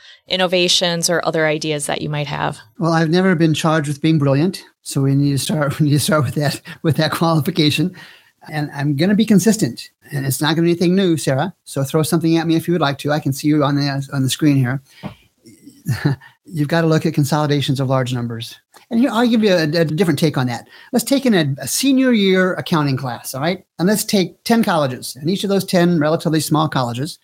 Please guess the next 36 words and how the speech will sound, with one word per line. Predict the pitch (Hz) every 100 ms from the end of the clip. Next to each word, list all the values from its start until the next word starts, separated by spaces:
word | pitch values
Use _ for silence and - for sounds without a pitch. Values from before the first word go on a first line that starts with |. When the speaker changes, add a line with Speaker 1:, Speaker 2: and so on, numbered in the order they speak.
| _
Speaker 2:
have | 160 156
a |
senior | 151 - 240 233
year | 208 190
accounting | 180 190 156 131
course. | 131 - - - _
And | 175 202
each | 220
of |
those | 220 214
colleges | 220 196 170 170
have | 175 135 -
five | 175 180
students | - 156 123 117 - - _
in | 151 156
that | 147 139
senior | - 170 160
level | 156 151 147
accounting | 143 135 131
course. | 123 131 - - _ -
It | 147 147
doesn't | 175 170 170
pay | 185 175
the | 156
bill | 156 156
for | 156
the | 135 - -
adjunct | 165 175 170
faculty. | 170 170 170 165
It |
doesn't | 151 143 147
pay | 151
the | 143
bill | 135 147 139
for | 139 131
the | 123